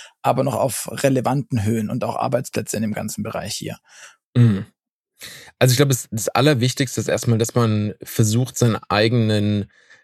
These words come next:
Speaker 2: Abhängigkeiten abzubauen. Und ich glaube, das ist halt so ein bisschen was, was, was, was auch in Europa, und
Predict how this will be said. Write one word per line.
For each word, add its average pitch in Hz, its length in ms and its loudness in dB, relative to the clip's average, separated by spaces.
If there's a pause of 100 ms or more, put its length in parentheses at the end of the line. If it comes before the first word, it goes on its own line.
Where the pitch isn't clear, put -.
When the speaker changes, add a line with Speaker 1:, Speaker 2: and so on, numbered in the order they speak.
(220)
Speaker 2:
Abhängigkeiten 92 1300 -2
abzubauen. 73 800 -2
Und 98 120 -2
ich 110 120 -2
glaube, 117 200 4
das 123 140 2
ist - 60 0
halt 135 120 4
so 120 60 -2
ein 123 60 2
bisschen 123 260 2
was, 110 220 -2
was, 107 200 -4
was, 104 460 -2
was 113 140 0
auch 117 180 2
in 113 120 0
Europa, 110 600 -2
und 120 140 -4